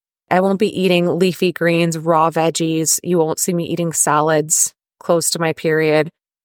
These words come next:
I typically try to stick to well-cooked foods, warming foods like soups, stews, sheet pan meals. I also up the red meat closer to my cycle.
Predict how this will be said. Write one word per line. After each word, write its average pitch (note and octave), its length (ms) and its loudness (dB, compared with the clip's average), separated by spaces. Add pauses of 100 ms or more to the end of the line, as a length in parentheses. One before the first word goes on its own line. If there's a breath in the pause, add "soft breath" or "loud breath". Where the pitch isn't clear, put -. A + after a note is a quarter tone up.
(200)
I E3 400 2
typically F3 440 0
try D#3+ 280 0
to D#3 120 -2
stick - 440 -2
to D#3+ 340 0
well-cooked D#3 840 -2
foods, G#3+ 640 2
warming E3+ 400 0
foods E3+ 360 0
like C#3 180 -2
soups, - 840 -2 (180)
stews, E3 840 0 (540)
sheet - 380 -4
pan G3 280 2
meals. F#3 400 2
I E3 100 -4
also F3+ 440 2
up D#3 220 -2
the F3+ 100 2
red F3 260 0
meat E3+ 300 -2 (140)
closer G3 340 0
to G3 120 -6
my G3 140 2
cycle. F#3+ 480 2